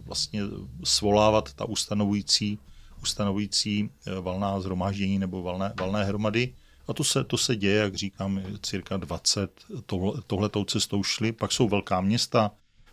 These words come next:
Praha nebo Brno, které volí trošku jiný přístup. A pak je zcela jistě řada malých, malých spolků, bytový dům nebo ně-, něco podobného.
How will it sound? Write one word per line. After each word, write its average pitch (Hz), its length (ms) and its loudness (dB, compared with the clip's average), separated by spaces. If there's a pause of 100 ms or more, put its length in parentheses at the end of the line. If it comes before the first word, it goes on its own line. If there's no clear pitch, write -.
Praha 101 320 4
nebo 98 240 2
Brno, 95 320 2
které 92 240 -2
volí 92 220 -2
trošku - 340 -10
jiný 110 220 2
přístup. 104 680 -4
A 92 80 -8 (260)
pak 113 180 -2
je 123 100 4
zcela 139 320 2
jistě 123 280 2
řada 113 240 2
malých, 104 460 2
malých 101 320 -4
spolků, 107 720 -4 (320)
bytový 98 520 -6
dům 95 260 -4
nebo 95 260 -6
ně-, 104 260 -6
něco 113 280 -4
podobného. 98 680 -4